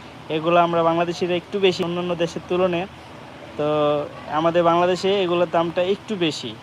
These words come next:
আমাদের কাছে মনে হয়, কিন্তু অন্যান্য দেশে যদি আপনি যান দেখেন, তাহলে সেখানে কিন্তু এই জিনিসের দাম আরও অতিরিক্ত পরিমাণে বেশি।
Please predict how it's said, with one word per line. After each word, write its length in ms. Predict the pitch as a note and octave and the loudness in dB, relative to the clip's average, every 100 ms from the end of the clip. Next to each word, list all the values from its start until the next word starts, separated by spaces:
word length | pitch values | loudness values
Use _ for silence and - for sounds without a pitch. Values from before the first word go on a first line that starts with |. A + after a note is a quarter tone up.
| - | -2
আমাদের 340 | E3+ G#3 A3 | 4 4 4
কাছে 200 | G#3 F#3+ | 4 2
মনে 220 | F#3 F3+ | 2 2
হয়, 140 | E3+ D#3 | 2 0
কিন্তু 280 | E3+ F3 G3+ G3+ F#3+ | -4 0 2 4 2
অন্যান্য 340 | F#3+ G3+ G3+ | 2 2 2
দেশে 260 | F#3+ F3+ F3+ | 2 0 0
যদি 180 | F3+ F#3+ | 2 2
আপনি 220 | - F#3 | 2 0
যান 300 | F3 F3 F#3 | 4 4 2
দেখেন, 420 | E3+ E3 F3+ F#3 F#3+ - - | 0 0 0 0 -4 -16 -4
তাহলে 260 | - E3 F3+ | 4 6 4
সেখানে 380 | F3 F3 F3 F3 | 2 0 2 0
কিন্তু 460 | F3 F3 F#3 F#3 F#3+ | 0 -2 0 0 0
এই 200 | F3+ F3 | 0 0
জিনিসের 460 | F3+ F3 F#3 F3 | 0 0 -2 0
দাম 240 | E3 F3 F3 | 4 4 4
আরও 300 | E3 F#3 F#3 - | 6 4 2 -2
অতিরিক্ত 520 | F#3 F#3 G#3 G3 - F3+ | -4 0 0 0 -4 -2
পরিমাণে 380 | F#3+ F#3 F3+ E3 | 0 2 0 0
বেশি। 360 | D#3+ - E3+ | -2 -4 -6